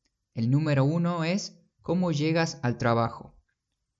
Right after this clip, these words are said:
Puedes llegar al trabajo ya sea caminando,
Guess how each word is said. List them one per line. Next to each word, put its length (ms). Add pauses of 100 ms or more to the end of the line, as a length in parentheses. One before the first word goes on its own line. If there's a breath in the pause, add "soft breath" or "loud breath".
(320)
Puedes 300
llegar 340
al 140
trabajo 520
ya 180
sea 380
caminando, 960